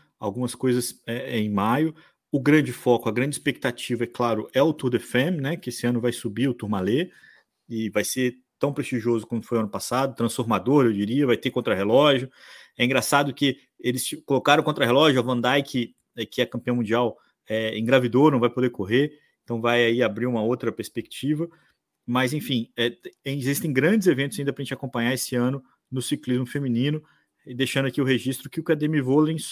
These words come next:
fez, só outros três ciclistas fizeram. A, como eu falei, a Van der Breggen, o Philippe Gilbert, em dois mil e onze, e o David Rebellin, em dois mil e quatro, ganhar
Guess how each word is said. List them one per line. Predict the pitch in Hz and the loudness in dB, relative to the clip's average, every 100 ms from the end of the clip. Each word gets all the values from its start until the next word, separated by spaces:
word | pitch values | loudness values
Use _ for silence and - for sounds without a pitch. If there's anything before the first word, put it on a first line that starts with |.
| - | -4
fez, | 151 185 185 - - | 2 2 0 -8 -10
só | - | -2
outros | 160 170 165 - | 2 2 0 -4
três | 156 175 | -2 -2
ciclistas | 175 147 143 151 | -6 -8 -8 -8
fizeram. | 190 131 127 139 151 _ _ _ _ _ | -8 0 2 2 -2 _ _ _ _ _
A, | - 110 117 - | -10 -8 -8 -12
como | - 135 | -10 -8
eu | 127 | -4
falei, | 123 110 | 0 2
a | 107 | 2
Van | 107 | 0
der | 117 | -2
Breggen, | 123 127 139 147 156 _ _ | 0 4 4 2 -8 _ _
o | 123 | -8
Philippe | - 139 - | -2 -2 0
Gilbert, | 135 113 139 | -2 4 4
em | 151 | 4
dois | 120 110 | 0 0
mil | 120 | -2
e | |
onze, | 117 143 160 160 _ _ - | 0 0 -4 -8 _ _ -2
e | |
o | 180 | 0
David | 143 139 147 147 | 2 0 0 0
Rebellin, | 156 151 117 160 | 0 0 0 0
em | |
dois | 131 110 | 0 0
mil | 123 | -4
e | |
quatro, | 120 113 117 - - _ _ _ | -4 -2 -2 -2 -16 _ _ _
ganhar | 123 135 120 110 | -2 2 4 2